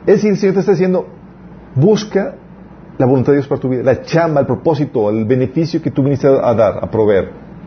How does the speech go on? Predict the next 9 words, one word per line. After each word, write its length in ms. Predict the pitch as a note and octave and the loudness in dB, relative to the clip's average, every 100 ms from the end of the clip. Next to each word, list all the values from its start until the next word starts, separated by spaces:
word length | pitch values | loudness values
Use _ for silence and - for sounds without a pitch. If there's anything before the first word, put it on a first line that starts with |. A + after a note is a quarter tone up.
| - - - - - - - - - - | -20 -20 -20 -20 -20 -20 -20 -20 -20 -10
Y 60 | - | -2
la 200 | G#2+ G#2 | 2 2
retribución 600 | F#2+ - F#2+ E2 - - - - - - - - - | 0 -2 -4 -2 -6 -8 -12 -20 -20 -20 -20 -18 -6
va 80 | F#2 | -2
a 20 | |
venir 280 | F#2+ F#2+ G#2+ | 0 -2 -4
por 140 | G#2+ F#2 | -6 -8
sí 80 | |
mismo. 220 | F2+ E2 | -8 -8